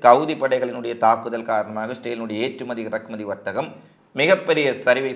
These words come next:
சந்தித்திருக்கின்றது. ஸ்டேலினுடைய ஈலாட் துறைமுகமாக இருக்கலாம், ஏனைய துறைமுகங்கள் மீது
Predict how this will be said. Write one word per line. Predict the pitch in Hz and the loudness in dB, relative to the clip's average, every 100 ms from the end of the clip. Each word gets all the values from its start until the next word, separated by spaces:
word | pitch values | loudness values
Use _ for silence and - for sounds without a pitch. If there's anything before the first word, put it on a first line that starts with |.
| 127 | -6
சந்தித்திருக்கின்றது. | 110 101 101 98 95 90 90 - _ _ _ | -8 -10 -14 -14 -14 -12 -14 -16 _ _ _
ஸ்டேலினுடைய | - 135 135 131 127 120 123 | 2 4 4 2 0 2 6
ஈலாட் | 123 120 123 | 6 6 2
துறைமுகமாக | 113 113 110 110 107 | -8 -6 -4 -4 -4
இருக்கலாம், | 110 107 123 120 117 | -6 -2 -2 0 -2
ஏனைய | 127 123 117 | -2 -6 -8
துறைமுகங்கள் | 113 117 113 113 113 | -10 -8 -8 -8 -8
மீது | 110 | -8